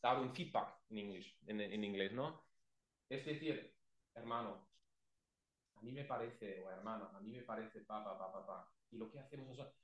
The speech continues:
"Sí, pero ¿sabes por qué lo hizo? Eh, lo hice, ¿sabes por qué he decidido eso, tal y cual?". Y, y rápidamente queremos dar respuestas y re-, justificarnos, queremos, queremos justificarnos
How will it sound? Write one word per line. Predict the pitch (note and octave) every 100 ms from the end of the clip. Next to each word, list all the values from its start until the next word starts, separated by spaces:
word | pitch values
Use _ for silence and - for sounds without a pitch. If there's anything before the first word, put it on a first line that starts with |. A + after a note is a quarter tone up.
| _
"Sí, | - F3+ G#3
pero | G#3 C#3 C3+
¿sabes | D#3+ G#3
por | G#3 F3
qué | F3
lo | C#3+ C3+
hizo? | A#3+ A3+ - F3+ E3+ C#3+
Eh, | C3
lo | C3
hice, | A3+ A#3 D#3+ D3
¿sabes | D#3+ F#3+
por | - E3
qué | D#3+ D#3+
he |
decidido | D3+ D3+ D#3+ F3
eso, | G#3+ A3+ F#3+
tal | F#3+ G3 F#3+
y | F3+
cual?". | G3+ G#3+ - - -
Y, | F3+ -
y | F3 E3 D#3
rápidamente | F#3+ B3 A#3 G#3+ G3+ G#3 G#3+ - -
queremos | F#3+ A3+ A#3+ B3 B3 -
dar | G3 G#3 E3+
respuestas | E3+ E3+ - G#3+ A#3 - G3 F#3+
y | D#3
re-, | E3
justificarnos, | E3 A3 A3+ F#3+ F#3+ F#3+ F#3 D#3+ G3+ - - - -
queremos, | D3 E3 E3 - - -
queremos | - D3 E3+ E3+ -
justificarnos | - F#3+ - F3+ E3 D#3 D3 B2+ C3+